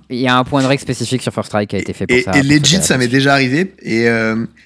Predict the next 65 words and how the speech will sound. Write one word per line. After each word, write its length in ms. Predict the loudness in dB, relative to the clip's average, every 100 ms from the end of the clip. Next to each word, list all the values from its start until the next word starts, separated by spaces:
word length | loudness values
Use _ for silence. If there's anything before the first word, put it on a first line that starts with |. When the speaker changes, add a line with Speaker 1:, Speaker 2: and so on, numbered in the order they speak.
| _ _ _ _ _ _ _
Speaker 2:
Alors, 260 | 0 0 0
je 100 | -4
me 60 |
souviens 260 | -4 -2 -4
plus 140 | -4
comment 420 | -6 2 4 4 2
ça 140 | 0
m'était 240 | -2 0
arrivé, 400 | 0 0 -2 -4 _ _ _ _ _
mais 120 | -4 -2
je 120 | -2
sais 160 | 0
que 60 | 0
ça 120 | 0
m'est 100 | 0
déjà 220 | -2 0 2
arrivé, 240 | 2 0
c'est 140 | -2
pour 140 | -6 -2
ça 100 | -2
que 60 |
je 40 | -2
le 60 |
sais. 180 | -6 -6
<laughs> 80 | -8 -8 -14 -20 -20 _ -4 0
C'est 260 | 2 2
Speaker 1:
<laughs> 0 |
Ok. 60 | 0 -2 0 0
Speaker 2:
c'est 140 | -2 -2
un 60 |
peu 100 | 0
obscur. 320 | 0 0 0 2
Speaker 1:
C'est 60 |
probablement 380 | 4 4 4 2
une 80 | 2
Talia 260 | 2 2 2
qui 100 | 0
a 40 |
perdu 240 | 0 -2
first 160 | -4 -4
strike, 180 | -4 0
du 60 |
Speaker 2:
Mais 80 | 0
Speaker 1:
coup, 60 | 2
Speaker 2:
en 60 | 2
Speaker 1:
non ? 60 |
Speaker 2:
fait, 140 | 2 2
je 40 | 2
me 80 |
demande 220 | 2 2 2
s'il 160 | 2
y 20 |
a 40 | 4
pas 160 | 4
un 120 | 4 2
land 360 | 4 2 0 -4
qui 140 | -10 -6
fait 100 | -6
perdre 300 | 0 0 0
first 240 | -2 -2
strike 300 | 0 0 0
à 20 |
une 140 | -2 0
bête, 340 | 0 -4 -12 _ _ _ _ _ _
justement. 500 | _ -12 -8 -6 -6